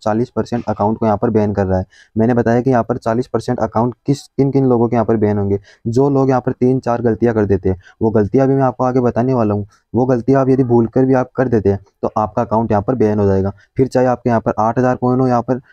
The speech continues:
या फिर साठ हज़ार कॉइन, आपका अकाउंट यहाँ पर बैन हो जाएगा। तो वो गलतियाँ क्या है, वो जान लो आप यहाँ पर, तो फिर आपका ज़िंदगी भर अकाउंट बैन नहीं होगा। मेरा लाइफ में सिर्फ और सिर्फ तीन अकाउंट बैन हुए, उनके अंदर भी यहाँ पर मैंने दो अकाउंट यहाँ पर रिकवर कर लिए थे। वो अकाउंट यहाँ पर कम से कम तीन से चार महीने पहले हुए थे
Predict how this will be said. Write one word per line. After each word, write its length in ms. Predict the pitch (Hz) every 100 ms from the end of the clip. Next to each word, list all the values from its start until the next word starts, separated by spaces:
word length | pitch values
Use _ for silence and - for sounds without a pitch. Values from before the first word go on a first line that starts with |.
| -
या 80 | 113
फिर 140 | 123
साठ 300 | 117 - 104
हज़ार 200 | 104 101
कॉइन, 220 | 92 98 101 _ 101
आपका 260 | 101 -
अकाउंट 260 | 110 110 110
यहाँ 100 | 104
पर 100 | 143
बैन 280 | 127 107 101
हो 60 |
जाएगा। 280 | 98 95 95 - _
तो 80 | 127
वो 100 | 139
गलतियाँ 420 | 131 113 101 143
क्या 120 | 139 135
है, 60 | 131
वो 140 | 127 135
जान 280 | 123 117 120
लो 80 | 131
आप 220 | 123 127
यहाँ 120 | 123
पर, 180 | 113 143 - _
तो 60 | 127
फिर 180 | - 127
आपका 220 | 123 139
ज़िंदगी 380 | 117 113 113 143
भर 120 | 135
अकाउंट 280 | 123 120 131
बैन 240 | 107 107
नहीं 120 | 104
होगा। 220 | 101 98 - _ _ 107
मेरा 220 | 117 139
लाइफ 200 | 131 131
में 80 | 143
सिर्फ 220 | - 135 139
और 80 | 135
सिर्फ 180 | 131 -
तीन 180 | 139 147
अकाउंट 300 | 135 127 131
बैन 260 | 110 110 110
हुए, 200 | 101 101 _ _ 117
उनके 260 | 120 135
अंदर 260 | 135 123 131
भी 100 | 135
यहाँ 140 | 123
पर 140 | 120 127
मैंने 220 | 123 127
दो 180 | 123 123
अकाउंट 240 | 117 123
यहाँ 120 | 117 113
पर 80 | 113
रिकवर 300 | 113 117 110
कर 120 | 101
लिए 180 | 98 92
थे। 140 | 101 _ _ 107
वो 140 | 131
अकाउंट 360 | 143 - 131 135
यहाँ 120 | 120
पर 140 | 135
कम 180 | - 127
से 140 | 127 123
कम 120 | 127
तीन 340 | - 123 131
से 140 | - 123
चार 240 | 113 120
महीने 240 | 123 113
पहले 240 | 113 110 113
हुए 160 | 101
थे 140 | 98